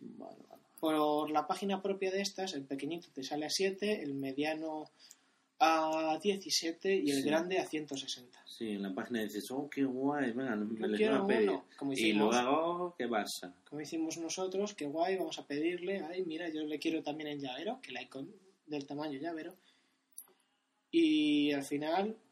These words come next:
Speaker 2: pedimos tres y nos salían los gastos de envío más caros que los tres muñecos juntos.
Speaker 1: Sí, es que, buah, se pasaron, ¿eh? Es que
Speaker 2: Ah,
Speaker 1: ponía,
Speaker 2: y
Speaker 1: ¿cuánto
Speaker 2: entonces
Speaker 1: ponía? Treinta y cuatro con noventa.
Speaker 2: Pues los tres, los tres bichos eran treinta y cuatro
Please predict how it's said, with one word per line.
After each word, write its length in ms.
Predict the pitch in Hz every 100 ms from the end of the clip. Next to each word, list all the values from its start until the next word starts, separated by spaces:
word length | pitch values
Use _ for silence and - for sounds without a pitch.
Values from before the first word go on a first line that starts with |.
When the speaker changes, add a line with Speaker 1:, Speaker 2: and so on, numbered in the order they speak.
| _
Speaker 2:
pedimos 460 | 143 151 165 165
tres 400 | - 180 208 - -
y 100 | 151
nos 180 | 139
salían 340 | - 139 156 160
los 100 | 165
gastos 300 | 160 - 160
de 80 | 165
envío 440 | 156 170 180 185 -
más 240 | 151 147 -
caros 320 | 156 170 180
que 120 | 147
los 180 | 131 -
tres 260 | - 139 135
muñecos 360 | 135 135 131
juntos. 240 | - 170 -
Speaker 1:
Sí, 420 | - - 107 104
es 140 | 98 -
que, 440 | - 107 104 104 -
buah, 340 | 107 107 98 - _ _
se 180 | - 101
pasaron, 580 | 101 - 117 156 135 107
¿eh? 280 | 135 131 120
Es 80 |
que 120 | - 143
Speaker 2:
Ah, 180 | 214 226
Speaker 1:
ponía, 160 | 139
Speaker 2:
y 20 | 151 - _ _ 156
Speaker 1:
¿cuánto 180 | - 127
Speaker 2:
entonces 20 | 127 107
Speaker 1:
ponía? 180 | 101 -
Treinta 360 | 107 104 101
y 100 | 101
cuatro 440 | 98 123 127 123 123
con 200 | 120 -
noventa. 180 | 160 -
Speaker 2:
Pues 180 | 190 -
los 100 | -
tres, 160 | - -
los 160 | 156
tres 240 | - 190 190
bichos 340 | 208 202 175
eran 180 | 190 185
treinta 280 | 185 180 180
y 80 | 170
cuatro 560 | 185 185 185 185 180